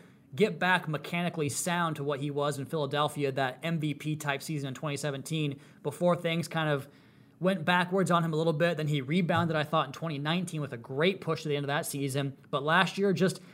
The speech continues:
didn't look comfortable. The base got too wide sometimes. Balls would sail on him. Just wasn't a very good year. But if anybody can correct it, I think Frank Reich is that qu-, uh, quarterback whisperer to do so. They have a dominant offensive line, perhaps one of the best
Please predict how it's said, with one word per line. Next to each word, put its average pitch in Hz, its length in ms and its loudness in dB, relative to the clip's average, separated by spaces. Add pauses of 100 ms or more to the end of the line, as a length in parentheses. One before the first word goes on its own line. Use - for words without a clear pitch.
(140)
didn't 214 220 10
look 190 180 2
comfortable. 170 560 4
The 127 140 0
base 160 260 2
got 156 240 -2
too 175 160 2
wide 151 320 2
sometimes. 156 460 0
Balls 143 320 2
would 135 100 -6
sail 160 260 -2
on 156 140 0
him. 151 240 2 (220)
Just 170 180 -4
wasn't 156 220 2
a - 20 2
very 147 240 4
good 123 160 -4
year. 139 220 2
But 123 80 -2
if 120 160 -8
anybody 208 320 6
can 175 160 2
correct 156 320 0
it, 160 200 0 (160)
I 135 120 -4
think 139 200 -4
Frank 151 300 -2
Reich 143 340 -2
is 151 180 2
that 135 260 -6
qu-, 160 180 -10
uh, 127 140 -6
quarterback 147 520 -4
whisperer 156 420 0
to - 100 -8
do 151 200 0
so. 156 380 2 (160)
They 170 100 0
have 156 160 2
a 165 80 -2
dominant 151 540 0
offensive 135 460 -2
line, 131 220 0
perhaps 139 340 -2
one 139 80 -4
of 127 80 -4
the 123 40 -4
best 131 320 0